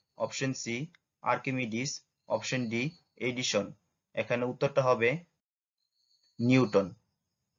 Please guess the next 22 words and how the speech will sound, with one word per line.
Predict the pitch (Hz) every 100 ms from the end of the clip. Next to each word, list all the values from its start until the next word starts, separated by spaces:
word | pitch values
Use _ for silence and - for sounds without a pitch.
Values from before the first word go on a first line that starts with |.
| _ _ _ _ _ _ _ _ _ _ _ _ _
Discovery | 110 131 131 143 135 143 - 131
of | - - 131
India | 123 117 110 147 - - 110
বইটির | 127 127 131
লেখক | 117 113 131 - -
কে? | 92 - _ _ _
অপশন | 113 - - 107
এ, | 127 120 143 - 110
মহাত্মা | 113 123 - 135
গান্ধী, | 123 131 117 110 147 - _
অপশন | 113 110 135 127 110
বি, | 113 143 - _
মুলুক | 104 120 139 139
রাজ | 123 127 - -
আনন্দ, | 123 123 110 107 135 - _
অপশন | 117 110 - 127
সি, | - 117 131 - 120 110
জওহরলাল | 113 120 127 131 127
নেহেরু, | 123 120 113 143 _ _
অপশন | 113 113 - 127 113
ডি, | 117 147 - _ _ _
খুশবন্ত | 127 131 123 127 127